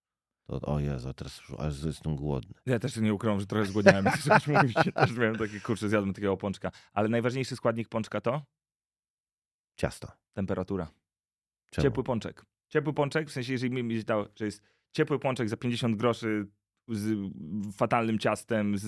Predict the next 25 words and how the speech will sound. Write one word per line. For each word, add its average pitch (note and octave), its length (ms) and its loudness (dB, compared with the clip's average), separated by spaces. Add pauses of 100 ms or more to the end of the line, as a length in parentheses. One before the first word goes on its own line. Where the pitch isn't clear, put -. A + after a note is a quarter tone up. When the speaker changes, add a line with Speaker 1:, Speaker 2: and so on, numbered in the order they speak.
Speaker 2:
złym A2 240 2
nadzieniem G#2 600 0
i, - 60 -10 (640)
i F2+ 360 -4
wiesz, E2 260 -4
wszystko - 340 -2
ten, B2 220 0 (280)
i G#2+ 80 -2
dasz G#2 180 2
mi F#2+ 180 0 (360)
najlepsze B2 480 2
ciasto, A2 380 0
najlepszy A2+ 420 0
składnik G2+ 600 -2 (680)
i G#2 640 2
będzie G2+ 240 0
kosztował G2 360 -2
piętnaście G#2+ 600 -4
złotych, G#2 340 -2
bo F#2+ 140 -2
jest, F#2+ 180 -8
kurczę, G#2 260 -8
jeszcze G2+ 200 -4
posypany G2+ 440 -2
złotem, G#2+ 400 0